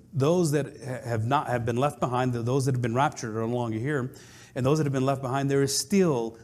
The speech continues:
the grace of God being proclaimed throughout the nation, throughout the whole world.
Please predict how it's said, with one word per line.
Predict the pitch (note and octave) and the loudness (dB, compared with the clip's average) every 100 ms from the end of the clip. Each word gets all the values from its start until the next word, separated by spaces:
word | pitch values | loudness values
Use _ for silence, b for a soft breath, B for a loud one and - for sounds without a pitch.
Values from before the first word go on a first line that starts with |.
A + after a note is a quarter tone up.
| - | -2
the | B2+ | -2
grace | A#2+ D3 D#3 - | 2 2 2 0
of | D3+ | -2
God | D#3+ D3 B2 A2+ | 0 2 2 2
being | B2 B2+ | 0 -2
proclaimed | - C3 - E3+ D#3 B2+ A2 A#2 B - | -2 -6 -6 -2 0 0 0 -4 B -12
throughout | A#2 A#2 A2+ | -4 -2 -2
the | A2+ | -4
nation, | A#2+ B2 G#2 G#2 F2 - b b b _ | -4 -6 -6 -10 -10 -14 b b b _
throughout | C3 C3 | -6 -4
the | A2+ | -6
whole | C3+ | -6
world. | C3 C#3 A#2 F#2 | -4 -4 -4 -8